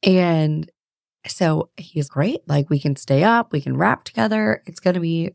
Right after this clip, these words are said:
so fun. We'll put on a movie. And so him and I, we put on a movie. We got the fireplace going. It was all very lovely. My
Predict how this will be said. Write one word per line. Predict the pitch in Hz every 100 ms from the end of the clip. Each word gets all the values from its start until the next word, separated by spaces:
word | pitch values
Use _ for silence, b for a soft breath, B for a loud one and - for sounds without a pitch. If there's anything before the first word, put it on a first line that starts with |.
| -
so | - 185 214
fun. | 190 175 170 170 175 _ _ _ -
We'll | 170
put | 240
on | 254 233
a | 220
movie. | 185 185 180 175 175 165 _ _ _ _ -
And | 196 196
so | 185
him | 180 196
and | 247
I, | 185 165 180
we | 170
put | 165 175
on | 185
a |
movie. | 196 156 160 160 - _ _ _ _ -
We | 170
got | 165 214
the |
fireplace | 156 151 160 165 165 170
going. | - 156 151 165
It | 214
was | 311
all | 403
very | 240 185 170
lovely. | 151 156 - - 214 _ _ _ _ _
My | 196 190 220 320